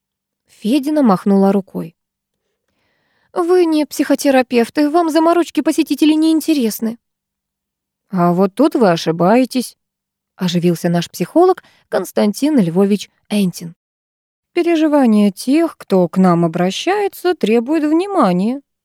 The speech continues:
Ваша мать, вероятно, воспитывала вас одна. Ни отца, ни бабушки у вас не было. Вы ходили в детский сад на пятидневку, в школе на продлёнку, из которой вас забирали домой последней.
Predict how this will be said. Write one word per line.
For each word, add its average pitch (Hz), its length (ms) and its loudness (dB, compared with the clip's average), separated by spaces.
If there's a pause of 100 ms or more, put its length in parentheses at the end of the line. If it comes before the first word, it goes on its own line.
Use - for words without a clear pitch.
Ваша 185 440 0
мать, 185 340 2
вероятно, 170 640 -2
воспитывала 170 680 -2
вас 165 240 -4
одна. 170 580 -4 (380)
Ни 277 220 4
отца, 254 440 0
ни 370 100 0
бабушки 208 520 -2
у 254 100 0
вас 294 260 -2
не 175 240 2
было. 170 300 -6 (600)
Вы 381 420 2
ходили 330 600 2
в 294 40 -4
детский 349 300 0
сад 254 400 2
на 285 140 0
пятидневку, 285 880 2
в 269 60 -12
школе 392 300 2
на 170 100 0
продлёнку, 190 800 2
из 294 100 -2
которой 233 380 0
вас 220 160 0
забирали 226 440 2
домой 240 300 0
последней. 180 680 -6